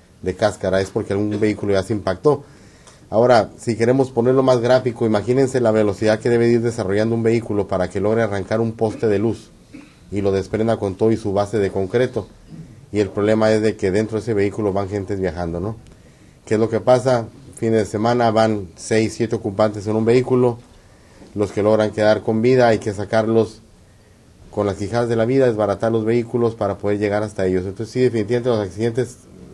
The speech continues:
se dan día con día. En estas fechas, treinta, treinta y cinco accidentes automovilísticos,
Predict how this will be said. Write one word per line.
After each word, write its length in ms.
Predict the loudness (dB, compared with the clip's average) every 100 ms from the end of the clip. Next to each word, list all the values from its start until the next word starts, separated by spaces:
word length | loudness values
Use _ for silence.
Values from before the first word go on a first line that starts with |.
| -18
se 140 | -4 0
dan 180 | 2
día 200 | 4 2
con 160 | 2 2
día. 160 | 4 2
En 300 | 0 0 0
estas 220 | 2 2
fechas, 320 | 2 2 0
treinta, 340 | 2 2 2
treinta 220 | 0 0 -2
y 40 |
cinco 180 | 0 0
accidentes 320 | 0 0 0
automovilísticos, 720 | 0 0 -2 -2 -2 -2 -4